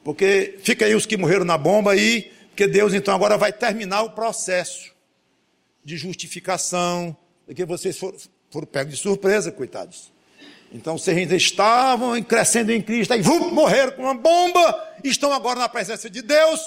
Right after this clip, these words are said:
Então, peraí, peraí. Minutinho aí pra, pra Deus ainda processar alguma coisa. Não. Presença de Cristo, imediatamente, totalmente salvos,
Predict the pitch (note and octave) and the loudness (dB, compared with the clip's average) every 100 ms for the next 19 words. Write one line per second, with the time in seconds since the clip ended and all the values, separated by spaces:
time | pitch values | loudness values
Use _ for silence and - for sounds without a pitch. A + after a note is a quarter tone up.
0 | - _ A#3+ - C#4+ D4+ _ _ D#4+ F4+ | -14 _ -20 -14 -14 -14 _ _ -6 -4
1 | F4+ D#4 D4 - C#4+ C#4 B3+ _ _ _ | -4 -6 -12 -14 -16 -16 -16 _ _ _
2 | _ _ _ _ _ _ _ _ - C4+ | _ _ _ _ _ _ _ _ -14 -8
3 | E4+ - C4 B3 - E4 D4 - _ _ | -8 -8 -8 -8 -8 -10 -12 -14 _ _
4 | _ - F3 G#3+ G3 A3+ A3 - A3+ F#3+ | _ -6 0 0 0 -6 -8 -6 -4 -2
5 | G#3+ - G#3+ G3 G#3 G#3 G#3+ G3 A#3 C4 | -4 -2 -2 -2 -4 -8 -10 -8 -6 -6
6 | D4+ D#4 A3+ C#3+ _ _ _ _ _ _ | -6 -6 -8 -12 _ _ _ _ _ _
7 | _ _ _ _ _ _ _ _ _ - | _ _ _ _ _ _ _ _ _ -4
8 | - - - - _ _ _ _ _ _ | -4 -4 -16 -20 _ _ _ _ _ _
9 | _ _ _ _ _ G#3 E3+ G3+ G#3 F#3+ | _ _ _ _ _ -2 0 0 -4 -8
10 | G3 G3+ F#3 - _ _ A3 A#3+ C4+ C4+ | -8 -8 -8 -10 _ _ -6 -4 -4 -4
11 | A3 B3 A#3 - _ _ _ _ _ _ | -4 -4 -6 -12 _ _ _ _ _ _
12 | _ _ - C#4+ C4 B3 C4 - - F#3+ | _ _ -2 0 0 0 0 -2 0 2
13 | G#3+ F3+ | 0 -4